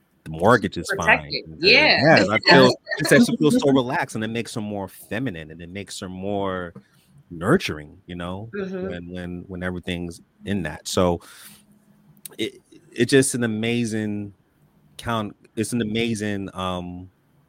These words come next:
Speaker 1: it's amazing to have both people that understand each other's roles, like, each other's natural essence when it comes to that, because a lot of people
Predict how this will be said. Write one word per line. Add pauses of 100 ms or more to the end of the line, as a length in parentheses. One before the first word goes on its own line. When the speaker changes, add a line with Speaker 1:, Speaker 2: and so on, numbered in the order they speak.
(880)
Speaker 1:
it's
amazing
to
have
both (120)
people
that
understand
each
other's
roles,
like, (720)
each
other's
natural
essence
when
it
comes
to
that,
because
a
lot
of
people